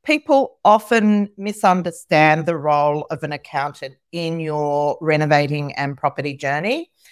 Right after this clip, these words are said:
and why it needs to be someone that has significant experience in property. Yeah, and I think one of the things I think is really important and why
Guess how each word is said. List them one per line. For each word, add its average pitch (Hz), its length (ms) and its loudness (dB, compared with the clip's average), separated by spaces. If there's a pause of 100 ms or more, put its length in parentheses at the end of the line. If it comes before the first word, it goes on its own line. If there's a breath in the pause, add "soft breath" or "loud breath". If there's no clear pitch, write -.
(320 soft breath)
and 190 640 2
why 190 600 4
it 180 340 -2
needs 170 340 -2
to - 120 -20
be 165 80 -10
someone 151 440 -2
that 151 160 -2
has 151 600 0 (100)
significant 185 720 -4
experience 151 840 -4
in 139 140 -18
property. 143 640 -8 (120)
Yeah, 196 400 4
and 190 120 4
I 202 100 4
think 254 360 0
one 240 220 4
of 262 100 0
the 247 120 2
things 190 720 -4
I - 80 4
think 208 360 -4
is 175 160 -8
really 185 300 2
important 165 720 2
and 170 240 0
why 170 560 2